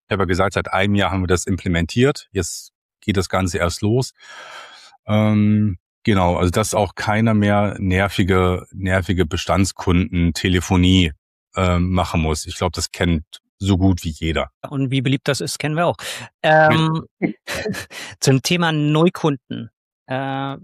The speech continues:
Speaker 2: gibt's, gibt's da, wenn's jetzt nicht das große Geheimnis ist, einfach mal die Frage, ähm, wie kommt ihr an Neukunden? Wie funktioniert das so in der Praxis?
Speaker 1: Im Grunde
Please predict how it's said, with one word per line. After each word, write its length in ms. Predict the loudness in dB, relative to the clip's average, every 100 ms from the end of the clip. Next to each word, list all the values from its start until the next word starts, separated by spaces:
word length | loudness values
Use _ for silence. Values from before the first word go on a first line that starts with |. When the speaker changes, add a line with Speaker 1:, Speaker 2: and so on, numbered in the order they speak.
| -20 -20 -20 -20 -18 -16 -16 -6
Speaker 2:
gibt's, 400 | -6 -4 -8 -6
gibt's 220 | -6 -4
da, 260 | -2 0 0
wenn's 140 | 0
jetzt 160 | -2 -2
nicht 160 | -2 -4
das 80 |
große 240 | -2 0 0
Geheimnis 400 | 0 0 -2 -2
ist, 340 | -8 -8 -8
einfach 280 | -10 -6 -4
mal 100 | -4
die 100 | -4
Frage, 400 | -2 -2 0 -4 -6 -20 -20 _ -14
ähm, 440 | -10 -6 -6 -8 -10
wie 160 | -12 -8
kommt 260 | -2 -2
ihr 60 | -2
an 80 | -6
Neukunden? 480 | -6 -6 -6 -6 -10 _
Wie 160 | -10 -10
funktioniert 420 | -8 -8 -6 -6
das 100 | -8
so 120 | -8
in 40 | -8
der 100 | -6
Praxis? 500 | -8 -8 -8 -10 -16 _ _ _ _ _ _ _ -20 -10 -6 -4 -6 -8 -10 -14 -10
Speaker 1:
Im 100 | -8
Grunde 560 | -6 0 2 4 4